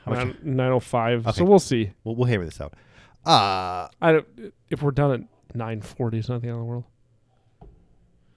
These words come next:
Speaker 1: the
Speaker 2: Are
Speaker 1: great-,
Speaker 2: you
Speaker 1: the
Speaker 2: going
Speaker 1: greatest
Speaker 2: first?
Speaker 1: Yeah. The
Speaker 2: Okay.
Speaker 1: greatest feature
Speaker 2: Sit back.
Speaker 1: is probably just the, the access to information.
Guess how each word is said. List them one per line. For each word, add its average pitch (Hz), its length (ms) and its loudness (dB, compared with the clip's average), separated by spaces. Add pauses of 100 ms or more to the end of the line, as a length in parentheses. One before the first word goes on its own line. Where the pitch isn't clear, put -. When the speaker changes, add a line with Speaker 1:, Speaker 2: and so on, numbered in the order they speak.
(460)
Speaker 1:
the - 80 -2
Speaker 2:
Are - 40 4
Speaker 1:
great-, 156 120 10
Speaker 2:
you - 40 6
Speaker 1:
the 285 80 10
Speaker 2:
going 359 120 12
Speaker 1:
greatest 415 180 4
Speaker 2:
first? 214 520 6 (280)
Speaker 1:
Yeah. 220 140 0 (180)
The - 80 0
Speaker 2:
Okay. 147 140 4
Speaker 1:
greatest 220 200 0
feature 104 680 -8 (400)
Speaker 2:
Sit - 260 -10
back. 127 300 -14 (140)
Speaker 1:
is - 120 -12
probably 110 760 -2 (840)
just 117 260 2
the, 90 280 -2 (420)
the 113 180 0
access 104 460 2
to 95 100 -8
information. 101 640 -6